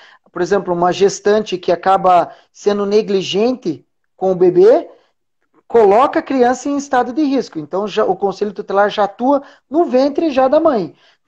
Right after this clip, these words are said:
Forma do pré-natal que a mãe deixa de fazer, é uma forma de negligência. Então, do zero até os treze, dos quatorze ao dezoito. Então, até dezoito anos, o Conselho Tutelar atua.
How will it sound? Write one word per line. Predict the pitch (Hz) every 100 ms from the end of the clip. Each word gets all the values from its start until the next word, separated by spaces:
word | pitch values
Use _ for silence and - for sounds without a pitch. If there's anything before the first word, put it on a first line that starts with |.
| _ _
Forma | - 208 202
do | 185
pré-natal | 180 190 190 185 185 196 196
que | 185
a |
mãe | 165 170
deixa | 175 175
de | 156
fazer, | 156 156 131 190 220 220 220 _ _ _ _
é | 156
uma | 185
forma | 190 196 196 202
de |
negligência. | 208 208 247 202 160 175
Então, | 220 233
do | 247
zero | 190 233 247
até | 254 240
os | 233 226
treze, | - 277 302 311 311 _ _ _
dos | 254 262
quatorze | 269 247 254 254
ao | 262
dezoito. | 294 277 196 165 -
Então, | - 240
até | 240 269
dezoito | 277 294 233 254 247
anos, | 233 254 277 - _ _
o | -
Conselho | 220 233 240 240
Tutelar | 233 233 214 208
atua. | 233 175 143 123